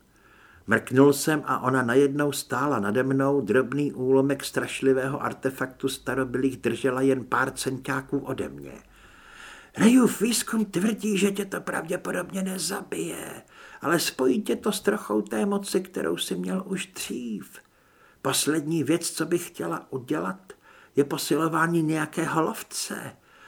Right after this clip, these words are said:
Lesy má nejlepší šance, jak se toho nekromanta zbavit.“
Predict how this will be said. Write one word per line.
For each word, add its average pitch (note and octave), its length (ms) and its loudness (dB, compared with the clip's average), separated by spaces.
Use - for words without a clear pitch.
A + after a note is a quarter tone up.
Lesy E3+ 360 6
má G#3 200 8
nejlepší G#3+ 640 4
šance, G3+ 480 -2
jak G3 220 -4
se - 160 -4
toho G3 320 -4
nekromanta G3+ 960 -2
zbavit.“ - 760 -10